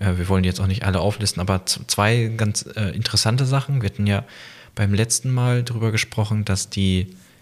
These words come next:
äh, Pferde jetzt mit dem neuen Zustandsautomaten, äh, so ein bisschen driften. Das haben sie jetzt wohl gefixt.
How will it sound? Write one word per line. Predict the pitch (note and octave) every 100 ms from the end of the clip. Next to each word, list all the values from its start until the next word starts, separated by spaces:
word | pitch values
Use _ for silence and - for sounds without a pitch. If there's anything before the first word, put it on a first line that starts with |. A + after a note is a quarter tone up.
| _ _ _
äh, | F#2+ F2+ F2
Pferde | - G#2+ A#2 A#2
jetzt | G#2 - -
mit | F#2+
dem | G2
neuen | F#2 F#2 G2 G2 F#2+
Zustandsautomaten, | - G#2+ - G2+ G2 - - G#2 G2 F2+ F2 F2+ F#2+ G#2 A2 - - - - _ _ _ _ _ _ _
äh, | A#2
so | G#2+ G#2 G2
ein |
bisschen | G2 - F#2+
driften. | F#2+ B2 - - F#3 G3 F#3 - _ - _ _ _ _ -
Das | G#2+ A2+
haben | D3 C#3
sie | B2+
jetzt | B2+ -
wohl | B2+ C3 C3+ C3+
gefixt. | B2 - E3 - - -